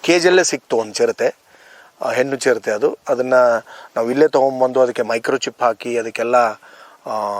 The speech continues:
ಸ್ಕ್ಯಾನ್ ಮಾಡಿ ಆಮೇಲೆ ನಾವು ಅದನ್ನ ರಿಲೀಸ್ ಮಾಡಿಸಿದೀವಿ. ಈಗ ರೀಸೆಂಟಾಗಿ ನಮಗೆ ಎಚ್ ಡಿ ಕೋಟೆಯಲ್ಲೇನೆ ನಮಗೆ ಒಂದು ಎರಡು ಮೂರು ಚಿರತೆಗಳು ಸೆ-, ಸೆ-, ಇದ್ರಲ್ಲಿ ಏನು ಕೇಜಲ್ಲಿ ಸೆರೆ ಆಗಿದೆ. ಚಿರತೆ ಕಾರ್ಯಾಚರಣೆ ಅನ್ನೋದು ಇದೆಯಲ್ಲ, ನೀವು ಯಾವ ಕಾರ್ಯಾಚರಣೆಗೂ ಅದ್ರ ಕಾರ್ಯಾಚರಣೆಗೂ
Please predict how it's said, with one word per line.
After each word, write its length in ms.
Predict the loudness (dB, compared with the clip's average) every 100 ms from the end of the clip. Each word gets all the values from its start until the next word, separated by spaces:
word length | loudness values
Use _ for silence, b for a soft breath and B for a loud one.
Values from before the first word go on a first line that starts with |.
| -6 -8 -8
ಸ್ಕ್ಯಾನ್ 460 | -4 0 2 0
ಮಾಡಿ 280 | 0 0 2
ಆಮೇಲೆ 340 | 0 0 -4 -4
ನಾವು 160 | -6
ಅದನ್ನ 260 | -8 -8 -6
ರಿಲೀಸ್ 320 | -6 -6 -6
ಮಾಡಿಸಿದೀವಿ. 560 | -8 -8 -12 -12 -8 -2
ಈಗ 120 | 0
ರೀಸೆಂಟಾಗಿ 580 | 2 2 2 2 2 0
ನಮಗೆ 640 | -2 0 0 2 0 -4
ಎಚ್ 140 | -4
ಡಿ 140 | -4 0
ಕೋಟೆಯಲ್ಲೇನೆ 580 | 0 0 0 0 -2
ನಮಗೆ 680 | -4 -4 -8 -10 -12 -16 B B B -12
ಒಂದು 280 | -10 -6 0
ಎರಡು 180 | 0
ಮೂರು 420 | 2 0 2 0 -2
ಚಿರತೆಗಳು 640 | -6 -8 -4 -4 -4 -6
ಸೆ-, 440 | -10 -10 -10 -12 _ -14 -12 -8
ಸೆ-, 200 | -2 -2
ಇದ್ರಲ್ಲಿ 420 | 2 2 0 -2
ಏನು 180 | -8 -6
ಕೇಜಲ್ಲಿ 480 | 2 4 4 0 0
ಸೆರೆ 220 | -2 -2
ಆಗಿದೆ. 200 | -4 -8
ಚಿರತೆ 560 | -4 2 2 2 0
ಕಾರ್ಯಾಚರಣೆ 800 | 0 2 2 4 2 2 2 2
ಅನ್ನೋದು 240 | 2 0 -2
ಇದೆಯಲ್ಲ, 500 | 0 0 0 -2 -4 -10 _ -20 -12
ನೀವು 180 | -10 -2
ಯಾವ 380 | 2 4 2
ಕಾರ್ಯಾಚರಣೆಗೂ 920 | 2 2 2 2 -2 -2 0 0 2 2
ಅದ್ರ 220 | 2 0
ಕಾರ್ಯಾಚರಣೆಗೂ 880 | 0 2 0 -2 -4 -4 -6 -6